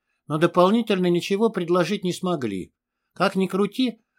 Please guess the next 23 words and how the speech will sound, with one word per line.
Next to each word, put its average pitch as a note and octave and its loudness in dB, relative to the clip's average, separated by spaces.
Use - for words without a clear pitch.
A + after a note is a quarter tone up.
мозгами E3 4
они F3 2
оставались F#3 0
пока F#3+ -2
обычными, D3+ -4
пусть A3+ 0
и - 2
хорошо G3+ 2
подготовленными, A#2+ 0
солдатами, G3 2
не B2 -8
привыкшими F3+ 0
мыслить F3+ -2
самостоятельно F3+ -2
и D#3+ 0
масштабно. C3 -2
"Нужно A3 2
навести F#3 2
в F3+ -2
Галиции G3 0
шухер, E3+ -4
да C3+ -2
посильнее", F3+ -2